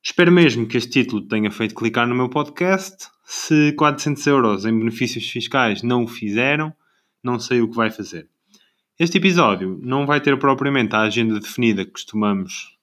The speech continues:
encontrar no Sem Mesada, mas sim a resposta a uma pergunta-chave.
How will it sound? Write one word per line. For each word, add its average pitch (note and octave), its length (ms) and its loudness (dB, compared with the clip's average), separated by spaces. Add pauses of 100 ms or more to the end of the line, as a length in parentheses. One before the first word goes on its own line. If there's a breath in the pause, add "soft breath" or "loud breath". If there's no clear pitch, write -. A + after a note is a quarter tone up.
(140)
encontrar G2+ 520 -6
no F2+ 120 -8
Sem F#2+ 180 -12
Mesada, C#3+ 520 -2 (440 soft breath)
mas B2+ 280 0
sim D3 380 0
a A#2+ 260 2
resposta B2+ 560 0
a A2+ 100 -4
uma B2 260 0
pergunta-chave. A#2+ 720 -2